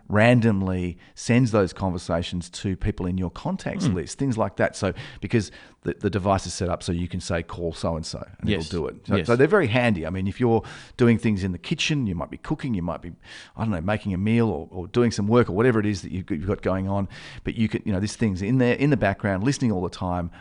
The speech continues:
Speaker 1: waiting for you to give it a command. And there's usually, "Hey Google," or there's, there's
Speaker 2: Yeah.
Speaker 1: a different command that's, that applies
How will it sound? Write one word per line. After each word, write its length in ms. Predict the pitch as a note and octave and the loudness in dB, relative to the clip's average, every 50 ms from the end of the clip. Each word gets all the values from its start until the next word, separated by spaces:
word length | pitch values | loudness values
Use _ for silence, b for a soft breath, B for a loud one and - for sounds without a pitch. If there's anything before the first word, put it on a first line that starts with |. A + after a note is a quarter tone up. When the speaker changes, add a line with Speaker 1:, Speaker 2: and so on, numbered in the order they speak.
| B | B
Speaker 1:
waiting 320 | B E2+ G#2 G#2+ A2+ A2 G2 | B 2 4 4 4 4 2
for 100 | - - | -2 -6
you 120 | E2+ F2+ F#2 | -6 -6 -4
to 60 | F2+ | -6
give 180 | E2+ F#2 G2 D#2+ | -6 -6 -6 -6
it 60 | E2 | -6
a 40 | D#2+ | -8
command. 400 | - - F2+ F2+ F2+ F2 E2 D#2+ | -6 -4 -4 -4 -2 -4 -4 -4
And 60 | E2+ | -4
there's 160 | F2 G2 F#2 G#2 | -6 -4 -2 2
usually, 520 | A#2+ B2+ G#2+ F#2 F2 F#2+ E2 D#2+ D2 - - - | 2 2 2 2 -2 -2 -4 -4 -8 -10 -10 -4
"Hey 180 | G2+ G#2+ G2 | -2 -2 -2
Google," 380 | F2 F#2+ F2+ F2+ E2 D2+ C2+ - - | 0 -2 -4 -4 -4 -6 -8 -8 -8
or 220 | - D#2 E2+ D#2 | -6 -6 -6 -4
there's, 220 | E2+ D#2+ E2 - | -6 -6 -8 -8
there's 200 | - D2+ E2 D#2+ | -10 -8 -6 0
Speaker 2:
Yeah. 100 | D3 B2 | 0 2
Speaker 1:
a 20 | E2+ | 2
different 240 | A#2 - G2+ E2+ - | 2 0 -2 -6 -6
command 420 | - F2+ F2 F2 F2+ F2 E2+ E2+ | -6 -4 -4 -2 -4 -4 -4 -6
that's, 140 | E2+ - - | -8 -10 -12
that 200 | - - F2+ E2+ | -10 -10 -10 -10
applies 500 | E2+ - - F2+ F2 E2+ D2+ E2+ E2 | -8 -6 -4 -2 0 0 -2 -2 -6